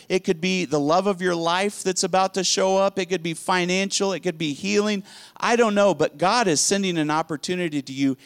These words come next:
And if you've been sitting around not preparing for it, you could miss your opportunity. Literally, the door could op-, be open wide, and you're still two mi-, miles down the road,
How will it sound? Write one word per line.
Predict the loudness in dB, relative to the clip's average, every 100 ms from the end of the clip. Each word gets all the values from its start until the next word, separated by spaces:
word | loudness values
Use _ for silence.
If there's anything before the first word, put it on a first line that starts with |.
| -20 -4
And | 0
if | 0 2
you've | 2 2
been | 2 0
sitting | 0 0 0 0
around | 0 0 2 0 0
not | 0 -2 -2
preparing | -4 -2 -2 -2 -2
for | -2 0 0
it, | -4
you | -8 -6
could | -4 -6
miss | -6 -4 -2 -2 -2 -4 -10
your | -6 -2 -2 -4
opportunity. | -6 -6 -6 -10 -6 -4 -4 -6 -10 -12 _ _ _ _ _ _ _ _ _ _ _ _ _ _
Literally, | 0 2 4 4 2 0 -4 _ _ _ _
the | -2
door | 4 6 6 6
could | 4 2
op-, | 4 2 2
be | 2 2
open | 2 0 0
wide, | 2 2 0 -2
and | -4
you're | -2 -2
still | -2 0 -2
two | -2 -2 0
mi-, | 0 2 2 0
miles | -2 -2 0 0 0
down | 0 0
the | 0
road, | 2 4 4 2